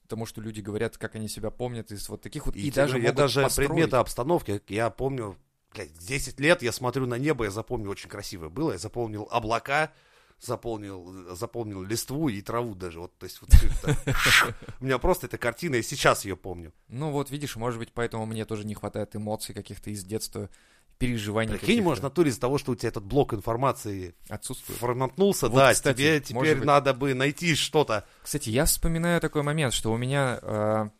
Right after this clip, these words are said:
Speaker 1: в детстве такой косяк был, что я ебнулся об трубу сильно головой.
Speaker 2: И, может, в этот момент тебя форматнуло
Speaker 1: Может быть,
Speaker 2: маленько?
Speaker 1: форматнуло, да.
Speaker 2: <laughs>
Speaker 1: Не, ну серьезно, была такая хуйня, что мне сказали, типа, «Ну, блядь, тебя зашивать надо». Я сказал, «Я мужик, я зарасту,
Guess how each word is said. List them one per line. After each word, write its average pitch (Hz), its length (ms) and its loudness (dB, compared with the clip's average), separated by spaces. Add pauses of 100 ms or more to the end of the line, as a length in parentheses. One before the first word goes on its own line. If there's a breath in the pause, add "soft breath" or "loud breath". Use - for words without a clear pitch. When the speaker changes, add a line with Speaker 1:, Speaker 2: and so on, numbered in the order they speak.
Speaker 1:
в 101 260 -14
детстве 107 640 -2 (340)
такой 113 260 -6
косяк 127 380 -2
был, 110 140 -2
что - 220 -10
я 107 460 0 (200)
ебнулся 110 480 -6
об - 120 -6
трубу 117 460 -6 (120)
сильно 98 480 -12 (140)
головой. 104 460 -4 (240)
Speaker 2:
И, 117 60 -2
может, 143 320 4
в - 20 4
этот 147 140 2
момент 156 240 0
тебя 147 200 4
форматнуло 151 540 4
Speaker 1:
Может 131 180 10
быть, 127 100 6
Speaker 2:
маленько? 120 160 2
Speaker 1:
форматнуло, 147 540 4
да. 123 200 4 (120)
Speaker 2:
<laughs> - 140 -18
Speaker 1:
Не, 160 120 4
ну 135 80 2
серьезно, 143 400 2
была 127 200 4
такая 139 280 6
хуйня, 127 360 -2
что 113 420 0
мне 113 220 -4
сказали, 110 400 -4
типа, 107 320 -8
«Ну, 107 160 -8
блядь, 107 300 -4
тебя 113 160 -2
зашивать 120 520 0
надо». 104 200 -2
Я 107 100 0
сказал, 110 360 -2
«Я 117 160 2
мужик, 123 360 -4
я 107 280 -2
зарасту, 104 540 -10